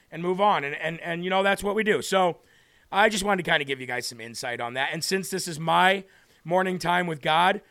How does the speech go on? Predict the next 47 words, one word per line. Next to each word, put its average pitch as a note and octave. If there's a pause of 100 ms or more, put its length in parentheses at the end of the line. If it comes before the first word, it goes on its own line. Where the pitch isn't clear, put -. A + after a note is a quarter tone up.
(200)
um, D3 (260)
a D3+
lot E3+
of E3+
people F#3+
are F3+
gonna E3+
be E3+
like, D3+
"Why E3
is G3+
he A3
talking E3+
about C3
this? B2+
It F3
has E3
nothing F3
to E3
do D3+
with C3+
us." B2+
And D3
it's C3+
like, E3
well, D4 (500)
no, F#3+
it C3+
kinda F3
does E3
because D3
you're F3
involved E3+
in D3+
my A3
morning, G#3
uh, F3 (440)
devotional G3+
with F3
God. F#3+
You D#3+
know, F3
it's F3+
a D#3+
public G#3
and G#3
private. F#3